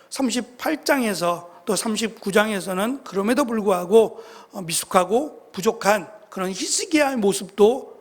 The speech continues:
어, 기록을 합니다. 중요한 것은 나의 부족함이나 나의 미숙함이 아니에요. 그렇기 때문에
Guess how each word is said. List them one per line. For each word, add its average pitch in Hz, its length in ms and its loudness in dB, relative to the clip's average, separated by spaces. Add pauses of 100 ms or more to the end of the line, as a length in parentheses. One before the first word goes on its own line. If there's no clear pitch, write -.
(140)
어, 180 100 -14
기록을 170 360 -4
합니다. 180 400 -2 (680)
중요한 226 340 2
것은 185 560 -4 (560)
나의 170 300 -4
부족함이나 196 1040 0
나의 180 300 0
미숙함이 196 640 -6
아니에요. 165 480 -6 (1900)
그렇기 196 380 2
때문에 180 640 -2